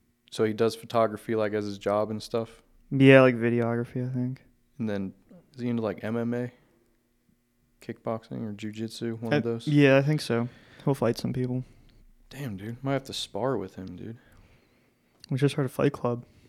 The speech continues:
Speaker 1: We do need to start a fight club.
Speaker 2: A comedy scene fight club.
Speaker 1: Damn, we do need to start a fight club.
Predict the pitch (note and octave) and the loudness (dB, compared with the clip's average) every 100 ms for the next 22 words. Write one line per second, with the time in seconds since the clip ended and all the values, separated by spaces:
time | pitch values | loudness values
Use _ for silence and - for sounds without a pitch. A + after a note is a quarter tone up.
0 | _ B2 A2+ B2 B2 G#2+ G#2 - G#2 - | _ -8 -2 -2 -2 -4 -6 -6 -6 -6
1 | G#2+ G#2 - C3+ - C#3 C#3 C#3 C3+ D3 | -8 -8 -6 -2 2 4 4 2 0 0
2 | C3+ - C3+ C3+ - A#2 A#2 - - _ | 0 4 4 4 0 -2 -2 -8 -18 _
3 | _ _ _ - - C#3+ A#2 A2+ A2+ A#2+ | _ _ _ -12 -4 -2 -2 -4 -2 2
4 | A#2 G2 - A#2 G#2 - G#2 - G#2+ | 2 0 -2 0 0 2 0 0 -6